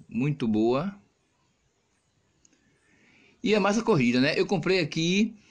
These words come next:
aqui secagem rápida, interno e externo, viu, pessoal? Então vamos só passo a Tem um vídeo aqui no canal que eu ensino a fazer até aqui, que aqui foi um jarro que eu vou reaproveitar,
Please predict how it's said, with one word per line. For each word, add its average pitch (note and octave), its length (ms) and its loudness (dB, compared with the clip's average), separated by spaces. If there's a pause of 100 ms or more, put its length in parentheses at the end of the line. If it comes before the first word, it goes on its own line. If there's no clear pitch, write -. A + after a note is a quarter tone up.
(420)
aqui D3 320 -4
secagem D#3 400 -2
rápida, E3+ 600 -2 (760)
interno G3 640 2
e G3 80 0
externo, A#2+ 480 0
viu, D3 100 2
pessoal? B2+ 480 0 (1600)
Então C#3+ 160 -2
vamos F#3+ 240 0
só F#3+ 100 0
passo F3+ 240 -2
a - 20 -4 (1120)
Tem D3+ 120 0
um D3+ 40 2
vídeo A2 400 0
aqui G#2+ 200 -2
no C#3+ 120 -2
canal G2 600 -6 (140)
que - 80 -6
eu B2+ 40 -2
ensino A2+ 560 -4 (140)
a - 20 -20
fazer G#2+ 340 -6
até C3 200 -4
aqui, F#2 420 -8 (300)
que B2 140 -4
aqui A#2+ 180 -4
foi D3+ 140 -4
um C3+ 40 0
jarro G#2 400 -4 (320)
que A2+ 120 -6
eu G2 180 -2
vou G2+ 200 -4
reaproveitar, A2+ 1000 -6